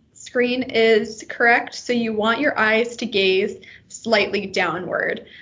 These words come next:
Um, if your computer screen is not at that correct position, then you can always heighten it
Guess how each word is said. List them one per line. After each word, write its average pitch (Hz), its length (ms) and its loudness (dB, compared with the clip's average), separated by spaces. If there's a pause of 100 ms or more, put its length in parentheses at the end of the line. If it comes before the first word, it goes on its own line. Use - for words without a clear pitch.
(140)
Um, 214 280 2
if 220 220 -6
your 208 160 2
computer 220 420 -2
screen 233 640 -2
is 220 180 -6
not 220 580 2 (140)
at 220 200 -2
that 214 260 2
correct 220 440 0
position, 349 600 0 (280)
then 247 160 2
you 247 120 -2
can 240 160 0
always 214 560 2 (300)
heighten 185 400 0
it 233 320 2